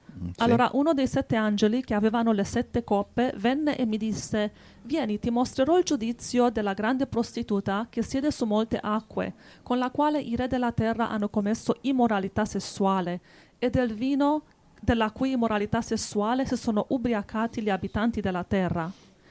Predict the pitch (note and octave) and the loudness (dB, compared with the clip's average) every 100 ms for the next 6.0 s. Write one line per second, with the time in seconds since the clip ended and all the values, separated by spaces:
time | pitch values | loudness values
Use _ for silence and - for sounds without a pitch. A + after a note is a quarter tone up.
0 | - - B3 A3 G3 G3+ B3 B3 B3 A#3 | -20 -4 -2 0 0 0 0 2 2 2
1 | G#3+ - A#3+ A#3+ A#3 G#3 G3+ G3 G3 A3 | 0 -2 -4 -2 -2 -2 0 -2 -2 0
2 | G#3+ - - F3+ - - _ A#3+ B3 D4 | -2 -2 -2 -2 -4 -20 _ -2 -2 -2
3 | C#4+ B3 A3+ G#3 A#3 C4 B3+ A#3 A#3 F3+ | 0 0 0 2 4 4 2 0 -2 -2
4 | A#3 - C4 B3+ A3+ G3+ F3+ A3 B3 - | -2 0 -2 -2 -2 -2 -2 -2 -2 -2
5 | G#3+ - - G3 G3+ G#3 F#3 - E3+ | -4 -4 -6 -6 -2 -2 -4 -4 -4